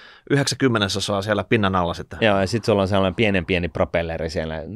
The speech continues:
Speaker 2: perässä, ja sitten kun sä oot kiihdyttänyt viikon, niin sä oot päässyt kahteenkymmeneenviiteen solmuun, ja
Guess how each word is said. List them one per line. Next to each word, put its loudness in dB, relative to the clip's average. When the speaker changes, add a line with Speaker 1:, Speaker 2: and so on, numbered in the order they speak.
Speaker 2:
perässä, 0
ja 0
sitten -4
kun -4
sä 0
oot 2
kiihdyttänyt 0
viikon, 0
niin -4
sä -6
oot -6
päässyt -2
kahteenkymmeneenviiteen -4
solmuun, -6
ja -6